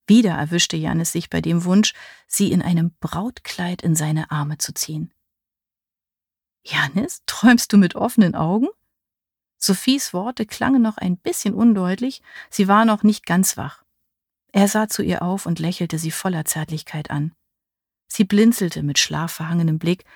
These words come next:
dann streckte sie die Arme über den Kopf und räkelte sich wohlig gähnend.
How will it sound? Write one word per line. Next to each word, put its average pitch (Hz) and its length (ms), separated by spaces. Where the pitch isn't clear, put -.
dann 185 240
streckte 202 460
sie 185 100
die 170 160
Arme 185 260
über 165 140
den 160 140
Kopf - 380
und 190 200
räkelte 160 360
sich 165 200
wohlig 160 380
gähnend. 160 440